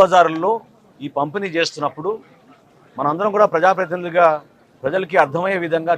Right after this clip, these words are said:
తెలిసే విధంగా అందరూ కూడా ఈ సౌకర్యాన్ని ఉపయోగించుకునే విధంగా ముందుకు రావాలి. So ఈ కార్యక్రమాల్లో పాల్గొని విజయవంతం చేసినందుకు,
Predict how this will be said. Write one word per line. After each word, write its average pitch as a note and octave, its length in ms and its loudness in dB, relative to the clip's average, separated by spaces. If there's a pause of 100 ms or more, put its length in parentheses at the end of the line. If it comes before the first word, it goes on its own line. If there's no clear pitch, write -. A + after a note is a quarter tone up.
తెలిసే E3+ 360 -4
విధంగా D3+ 340 -8 (640)
అందరూ F3+ 340 2
కూడా G3+ 100 4
ఈ F#3+ 80 2 (120)
సౌకర్యాన్ని F3+ 440 -2
ఉపయోగించుకునే E3 600 -8
విధంగా D#3 320 -6
ముందుకు C3 280 -8
రావాలి. G2 220 -2 (680)
So C3 180 -8
ఈ - 20 -10 (120)
కార్యక్రమాల్లో F3+ 520 2
పాల్గొని E3+ 520 -2 (480)
విజయవంతం E3 460 -4
చేసినందుకు, D#3+ 420 -8